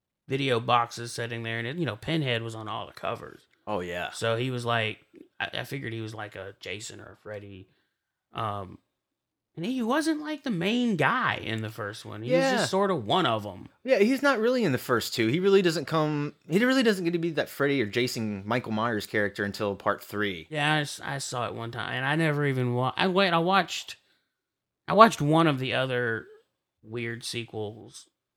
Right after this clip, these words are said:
Speaker 1: and it didn't make any sense either.
Speaker 2: Oh,
Speaker 1: But,
Speaker 2: yeah, there's
Speaker 1: yeah.
Speaker 2: one with space, of course. Like, I think the fourth one's, like, Hellraiser Bloodline,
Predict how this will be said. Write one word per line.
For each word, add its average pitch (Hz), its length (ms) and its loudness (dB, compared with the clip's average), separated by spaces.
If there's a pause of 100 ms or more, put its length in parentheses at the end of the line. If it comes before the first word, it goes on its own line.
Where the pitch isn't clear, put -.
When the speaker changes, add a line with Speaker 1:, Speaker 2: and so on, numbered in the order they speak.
Speaker 1:
and 123 140 -8
it 123 80 -6
didn't 127 220 -6
make 113 180 -8
any 110 160 -10
sense 113 320 -10
either. 101 300 -12 (1800)
Speaker 2:
Oh, 123 120 8
Speaker 1:
But, 135 100 8
Speaker 2:
yeah, 143 140 12
there's 156 200 8
Speaker 1:
yeah. 143 60 4
Speaker 2:
one 147 240 6
with 110 180 0
space, 104 520 -2
of 101 100 -16
course. 95 460 -4
Like, 101 100 2
I - 40 2
think 123 100 -2
the 120 80 -2
fourth 120 340 4
one's, 101 240 -2
like, 92 340 -6 (400)
Hellraiser 113 400 4
Bloodline, 101 500 0